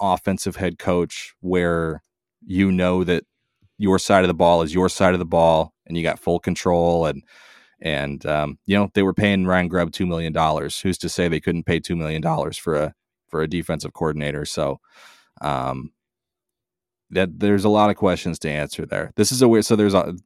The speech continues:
it's a holiday today, so campus is closed, so the press conference isn't until Tuesday. I'm, I'm curious to hear kinda how he answers that, 'cause I, you know, that's, that's the big question is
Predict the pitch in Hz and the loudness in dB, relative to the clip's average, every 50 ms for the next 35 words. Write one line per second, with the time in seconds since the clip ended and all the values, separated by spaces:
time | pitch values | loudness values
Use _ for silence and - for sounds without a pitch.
0 | - - 95 - 87 - 101 98 98 101 95 98 95 92 - - 92 98 92 92 | -12 -10 -8 -6 -2 2 4 4 4 4 2 0 0 0 0 0 0 2 2 2
1 | 90 90 - - 101 - - 95 90 85 - 90 - - 85 - - - 87 80 | 2 0 -2 -4 -8 -4 -2 0 0 0 -2 -4 -4 -6 -6 -8 -4 -2 -2 0
2 | 80 76 - - 78 78 - 85 78 76 - - 82 80 80 - - 80 73 - | 0 -2 -4 -6 -6 -4 -2 -2 -2 -2 -2 -4 -4 -4 -4 -4 -6 -8 -6 -8
3 | 85 76 82 78 76 76 - - 82 76 - - - 80 80 76 - - 85 82 | -8 -6 -6 -6 -8 -6 -6 -6 -6 -6 -6 -6 -6 -4 -4 -4 -2 -2 0 0
4 | 80 78 78 78 - 78 82 82 - - 90 80 80 78 - - 78 73 80 76 | 0 -2 -4 -6 -10 -12 -12 -8 -4 -2 -2 -2 -2 -4 -8 -10 -10 -8 -6 -6
5 | 73 73 - - 82 71 71 - - _ _ _ _ _ _ _ _ _ _ _ | -6 -8 -8 -10 -10 -8 -10 -10 -14 _ _ _ _ _ _ _ _ _ _ _
6 | _ - 85 71 73 78 80 78 78 78 78 - - 76 76 - - - - - | _ -6 -4 -4 -4 -4 -4 -4 -4 -4 -4 -6 -8 -8 -8 -8 -8 -8 -8 -8
7 | - _ _ - 92 95 101 107 110 104 101 98 80 78 78 - - 92 98 - | -10 _ _ -4 0 0 2 4 4 4 2 2 0 -2 -4 -2 0 0 0 0
8 | - - 104 107 - - 107 87 78 90 78 - - 87 80 73 - - - 73 | 0 0 0 0 0 0 -2 -2 -2 -4 -4 -2 0 0 0 0 -2 -6 -8 -6
9 | 73 76 73 71 - - - | -6 -6 -6 -8 -10 -14 -16